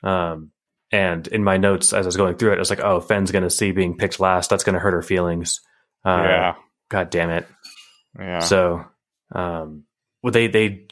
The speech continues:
Speaker 1: do a round of healing. I don't know if you wanna help me understand that or if you wanna just say, "Fuck it, that'll take ten minutes." Um,
Speaker 2: Uh,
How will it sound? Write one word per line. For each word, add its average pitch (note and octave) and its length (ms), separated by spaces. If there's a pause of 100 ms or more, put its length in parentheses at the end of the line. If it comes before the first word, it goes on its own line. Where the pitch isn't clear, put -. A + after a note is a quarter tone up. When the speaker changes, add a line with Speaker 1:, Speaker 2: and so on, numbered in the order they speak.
(260)
Speaker 1:
do C#3+ 120
a A2+ 60
round G2 280
of F2+ 100
healing. G2+ 640
I B2 60
don't D3 80
know C3+ 80
if G#2 60
you A2 60
wanna G2+ 140
help G2+ 120
me G2+ 100
understand F#2 440
that G2 200
or G#2+ 60
if F#2 100
you G2 80
wanna F#2 160
just F2+ 240
say, F#2 380 (440)
"Fuck F#2+ 200
it, G2 100
that'll F#2 160
take F#2 220
ten G2 180
minutes." G2 400 (460)
Um, F#2 200
Speaker 2:
Uh, B2 200